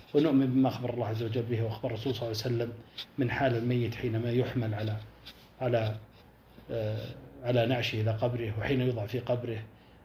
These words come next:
وسؤال الملكين، آه، وما أخبر عز وجل ما يكون في القبر من ضمة القبر ونعيمه وعذابه، وأيضًا ما يكون في الساعة من،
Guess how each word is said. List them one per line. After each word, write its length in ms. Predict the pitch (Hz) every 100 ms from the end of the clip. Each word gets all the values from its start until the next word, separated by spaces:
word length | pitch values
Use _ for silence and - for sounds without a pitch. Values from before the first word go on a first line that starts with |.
| -
وسؤال 600 | 123 - 139 135 117 107 - 120
الملكين، 580 | 113 113 - 120 113 - - - - - - - - - - - - - -
آه، 600 | 110 101 - 95 - 113 - -
وما 600 | 135 123 117 90 135 135
أخبر 240 | 135 139 123
عز 180 | 117 120
وجل 200 | 123 120
ما 160 | 120
يكون 220 | 110 123
في 80 | 113
القبر 420 | 110 123 120 113
من 260 | 110 104 107 - -
ضمة 280 | 127 123 107 110
القبر 420 | 107 123 120 117 - - - -
ونعيمه 640 | 120 110 120 120 110 110
وعذابه، 580 | 107 117 117 117 110 110 - - - - - - -
وأيضًا 220 | 156 135
ما 200 | 131 127
يكون 220 | 110 131
في 80 | 113
الساعة 540 | 107 - 123 113 - - - - - - -
من، 280 | 113 113